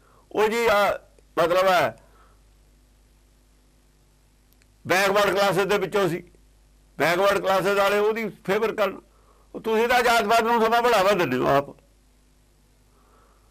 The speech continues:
ਸਿੱਖੀ ਦੀ ਕਿਹੜੀ ਗੱਲ ਰਹਿ ਗਈ ਤੁਹਾਡੇ 'ਚ ਬਈ? ਸਿੱਖੀ ਦਾ ਇਸ ਗੱਲ ਨਾਲ ਕੀ ਸੰਬੰਧ ਹੈ?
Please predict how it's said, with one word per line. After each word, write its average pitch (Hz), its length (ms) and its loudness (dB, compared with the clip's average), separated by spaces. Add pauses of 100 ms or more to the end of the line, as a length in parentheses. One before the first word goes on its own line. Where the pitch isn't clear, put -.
(120)
ਸਿੱਖੀ 220 360 -4
ਦੀ 254 120 -6
ਕਿਹੜੀ 269 220 0
ਗੱਲ 254 180 0
ਰਹਿ 247 100 0
ਗਈ 247 60 -2
ਤੁਹਾਡੇ 208 300 0
'ਚ 147 40 -8
ਬਈ? 156 240 -6 (1600)
ਸਿੱਖੀ 214 340 -6
ਦਾ 247 120 0
ਇਸ 226 80 0
ਗੱਲ 226 180 2
ਨਾਲ 214 140 0
ਕੀ 165 140 -2
ਸੰਬੰਧ 127 260 -4
ਹੈ? 82 140 -10